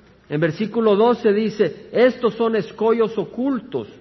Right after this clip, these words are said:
en vuestros agapes", en, en, en nuestras reuniones de amor, en vuestros potlucks, ¿verdad? Una reunión de amor, eso es lo que era un agape, donde se comía y se gozaba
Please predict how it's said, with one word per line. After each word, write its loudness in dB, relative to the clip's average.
en -2
vuestros -2
agapes", -6
en, -8
en, -4
en -6
nuestras -6
reuniones -2
de -2
amor, -2
en 0
vuestros -4
potlucks, -2
¿verdad? -6
Una -6
reunión -2
de -2
amor, -4
eso -8
es -6
lo -8
que -12
era -8
un -8
agape, -10
donde -6
se -12
comía -4
y -12
se -10
gozaba -6